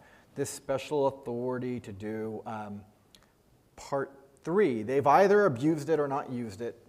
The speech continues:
over the sort of hundred-year experiment. Uh, they've got the Section five U M C authority. Maybe they'll use it for rulemaking. Maybe a year from now, a court will say, "No, you can't."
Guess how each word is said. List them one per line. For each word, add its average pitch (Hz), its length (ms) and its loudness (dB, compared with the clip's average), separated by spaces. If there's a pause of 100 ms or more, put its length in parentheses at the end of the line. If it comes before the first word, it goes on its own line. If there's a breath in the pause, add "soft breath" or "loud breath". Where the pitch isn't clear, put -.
(180)
over 110 500 -4 (200)
the 110 80 -10
sort 110 180 -8
of 104 80 -12
hundred-year 110 580 -8
experiment. 110 600 -10 (480 loud breath)
Uh, 117 160 -4
they've 117 200 -2
got 139 180 2
the 139 80 -10
Section 127 340 -6
five 120 340 -2
U 123 140 -4
M 113 120 -8
C 123 220 -10
authority. 110 640 -8 (400 loud breath)
Maybe 120 320 -4
they'll 113 140 -6
use 110 240 -6
it - 120 -12
for 127 120 -10
rulemaking. 113 540 -6
Maybe 117 360 -6
a 113 40 -6
year 113 240 -6
from 117 180 -12
now, 113 240 -6
a 110 40 -6
court - 280 -8
will 110 200 -8
say, 117 380 -8 (100)
"No, 131 100 -8
you 113 140 -8
can't." 120 500 -12